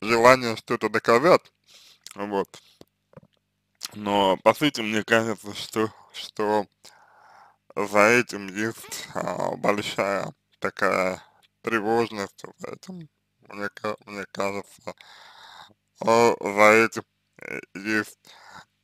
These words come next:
а, большая, большое ощущение страха, вот, за этим, мне кажется, есть, а, большая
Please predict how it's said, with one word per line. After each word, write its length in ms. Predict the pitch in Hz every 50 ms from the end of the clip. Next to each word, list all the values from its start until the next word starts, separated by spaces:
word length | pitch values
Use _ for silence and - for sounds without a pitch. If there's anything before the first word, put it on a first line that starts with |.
| _ _ -
а, 520 | 110 110 107 107 104 104 104 104 104 104
большая, 800 | 95 110 110 113 110 - - - - 117 113 107 101 101 95 92 - _ _ _ _ _ _ - - - - - - - - - - - - - _ _
большое 640 | 117 131 139 135 - - - 190 160 135 110 104
ощущение 720 | 98 - - 117 107 - - 131 123 113 107 110 107 101
страха, 640 | - - - 143 147 151 151 - - - 107 98 95 - _ _ _ _ - -
вот, 380 | 95 95 101 101 98 92 -
за 180 | - 107 107 110
этим, 220 | 107 - 92 104 101
мне 160 | 104 107 104
кажется, 540 | - - 110 104 95 104 - - - - 101
есть, 360 | 98 104 110 110 104 - _ _ _ - - - - - - - - - - - - - _ _ _ - -
а, 400 | - 95 95 104 104 101 104 110
большая 880 | 107 98 - - 117 120 120 123 - - 127 120 117 117 117 113 107